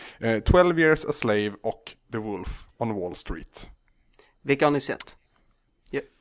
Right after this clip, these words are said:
Speaker 1: Jag har sett två av de här. Det är Gravity och, eh, ja, Wolf on Wall
Speaker 2: Ja,
Speaker 1: Street.
Speaker 2: jag har sett American Hustle, Gravity och, eh, den på C. Vad heter den? Captain Phillips.
Speaker 1: Captain Phillips.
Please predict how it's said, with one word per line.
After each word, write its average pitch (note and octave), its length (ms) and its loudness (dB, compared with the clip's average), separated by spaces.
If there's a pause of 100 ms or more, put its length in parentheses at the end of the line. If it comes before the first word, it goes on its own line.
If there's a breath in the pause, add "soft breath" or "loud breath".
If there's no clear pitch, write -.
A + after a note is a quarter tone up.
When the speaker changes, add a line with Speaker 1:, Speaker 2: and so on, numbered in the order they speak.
Speaker 1:
Jag C#3+ 120 0
har C#3+ 120 4
sett - 400 -2
två A2 240 -4
av F#2 80 -8
de G2 120 -10
här. F#2+ 120 -12
Det G2+ 80 -6
är G#2 40 -6
Gravity G2 520 -6 (100)
och, - 500 -8
eh, - 880 -14
ja, A2+ 200 -4 (120)
Wolf A2+ 220 -8
on G#2 100 -6
Wall F#2 140 -12
Speaker 2:
Ja, B2+ 80 -4
Speaker 1:
Street. A2+ 160 -6
Speaker 2:
jag B2+ 80 0
har B2+ 40 2
sett C3 220 -4
American B2+ 320 -2
Hustle, A#2+ 420 -4
Gravity A2+ 500 -2
och, - 300 -6 (400)
eh, A2+ 840 -14
den A#2 180 -6
på A#2 100 -12
C. A#2 400 -8
Vad A#2+ 120 -8
heter - 120 -10
den? A2 160 -12 (160)
Captain C3+ 280 0
Phillips. A#2+ 440 2
Speaker 1:
Captain A2+ 260 2
Phillips. - 580 -6